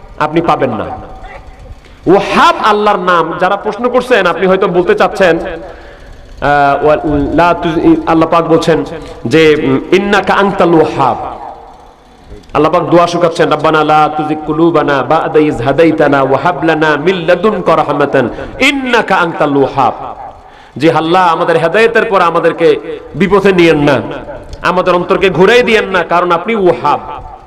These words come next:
আপনি হয়তো প্রশ্ন করছেন, এই ওয়াহাব থেকে বুঝি ওয়াহাবি আসছে?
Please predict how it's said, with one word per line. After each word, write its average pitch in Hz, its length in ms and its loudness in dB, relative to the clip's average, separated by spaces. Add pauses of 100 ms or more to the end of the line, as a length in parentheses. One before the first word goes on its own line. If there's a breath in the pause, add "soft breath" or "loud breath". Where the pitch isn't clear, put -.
(440 soft breath)
আপনি 196 200 2
হয়তো 233 160 4
প্রশ্ন 233 320 -2
করছেন, 208 300 2
এই 226 140 4
ওয়াহাব 240 340 2
থেকে 254 200 -2
বুঝি 262 180 0
ওয়াহাবি 196 340 4
আসছে? 127 300 -2